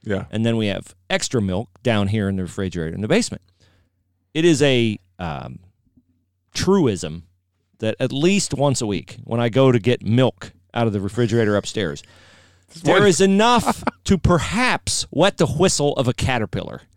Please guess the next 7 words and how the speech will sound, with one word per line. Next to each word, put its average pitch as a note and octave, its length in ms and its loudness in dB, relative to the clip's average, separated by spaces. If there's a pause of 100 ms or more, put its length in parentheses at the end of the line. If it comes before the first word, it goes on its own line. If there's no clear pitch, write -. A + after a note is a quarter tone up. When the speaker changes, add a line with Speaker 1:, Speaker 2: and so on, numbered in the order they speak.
(500)
Speaker 2:
left C#3 240 0
in D3+ 100 2
the B2+ 80 2
milk A#2 200 0
jug. - 300 -10 (160)
Perhaps. - 720 -4 (640)
Because D3 840 2